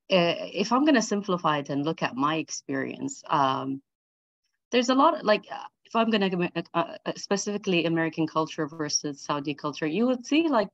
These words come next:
kind of American culture is kind of more, it's very out there. So you will see a lot of people very familiar with it, right? We are very familiar kind of with the, um,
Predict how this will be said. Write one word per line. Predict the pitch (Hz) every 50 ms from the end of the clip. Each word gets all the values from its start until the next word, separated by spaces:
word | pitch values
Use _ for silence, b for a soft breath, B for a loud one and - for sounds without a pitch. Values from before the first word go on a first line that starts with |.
| _ _
kind | - 220 214 220 208
of | 190 175
American | 180 185 190 208 214 214 226 196 190
culture | - 196 185 175 - 190 175 165
is | 160 165 160 -
kind | - - 180 180 180 175 180
of | 170 156 156
more, | 170 165 165 165 160 160 156 160 160 B B B B B B B B _ _ _ _ _ _ _ _ _ _ _ _ _
it's | - 226 233 -
very | 214 214 240 262 254 -
out | 196 196 - - -
there. | - 151 - - -
So | - - - 185 180
you | 190 190 185
will | 180 185
see | 185 - 214 202
a | - -
lot | 180 180 180 185
of | 180 180 -
people | - 190 180 - 185 175 165
very | 160 180 175 175
familiar | 175 - - 180 180 196 233 277 262 190 156 147
with | 139 - -
it, | 143 139 - - -
right? | 139 143 151 190 208 - B B B B B B _ _
We | - 202 196 185 180
are | 180 180 170
very | 175 180 175 175
familiar | 175 - 175 170 170 165 165 165 160 160 160 156
kind | - - 160 156 156 156
of | 156 156 147 147
with | 151 151 147 143
the, | - 151 151 147 147 147 147 143 139 139 - _ _ _ _ _
um, | 156 151 147 143 139 139 143 143 143